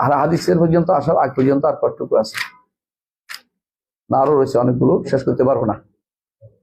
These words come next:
শেষ হবে না। তাহলে হাদিসের, আহ, আসার আগ পর্যন্ত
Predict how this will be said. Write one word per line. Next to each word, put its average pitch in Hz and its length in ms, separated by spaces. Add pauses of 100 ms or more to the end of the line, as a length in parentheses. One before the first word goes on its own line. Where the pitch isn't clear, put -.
(120)
শেষ 135 200
হবে 131 220
না। - 40 (320)
তাহলে 135 220
হাদিসের, 160 400 (280)
আহ, 135 180
আসার 131 260
আগ 131 140
পর্যন্ত 131 280